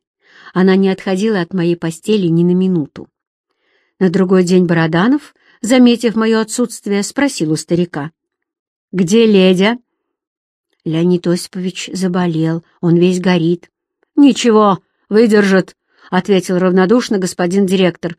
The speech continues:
"Он крепкий". Болезнь проходила, я выздоравливал, но Бороданов не стал меня дожидаться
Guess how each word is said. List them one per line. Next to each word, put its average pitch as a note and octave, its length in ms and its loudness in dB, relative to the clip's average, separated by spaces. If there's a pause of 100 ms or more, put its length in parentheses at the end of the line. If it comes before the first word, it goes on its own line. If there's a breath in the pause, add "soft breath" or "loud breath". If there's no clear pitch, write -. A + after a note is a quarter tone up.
(280 soft breath)
"Он A#3 220 2
крепкий". G#3+ 640 0 (880)
Болезнь C4 400 2
проходила, F3 720 -2 (540)
я B3+ 160 0
выздоравливал, E3+ 840 -2 (600 soft breath)
но F3+ 120 0
Бороданов G#3 680 0
не D4+ 120 4
стал G3+ 300 -2
меня B3+ 240 2
дожидаться E3+ 680 -4